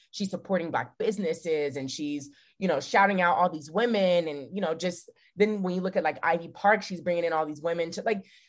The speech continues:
I mean, just reaching, I mean, her career has just been so inspiring, just, like, working to getting, you know, where she is nonstop, being dedicated to her craft, empowering other women, always having a positive message,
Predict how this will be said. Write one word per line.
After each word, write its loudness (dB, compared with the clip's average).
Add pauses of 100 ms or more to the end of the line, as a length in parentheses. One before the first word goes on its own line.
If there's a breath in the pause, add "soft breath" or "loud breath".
(120)
I 4
mean, 2
just -2
reaching, 0
I 4
mean, 2
her 6
career 0
has 0
just -8
been -4
so -2
inspiring, -2
just, -8
like, -2
working 2
to -8
getting, -2 (260)
you 4
know, 10
where 4
she -4
is -6
nonstop, 2
being 0
dedicated 0
to -4
her -4
craft, 4 (200 soft breath)
empowering 2
other 0
women, -2
always 6
having 2
a -4
positive 0
message, -8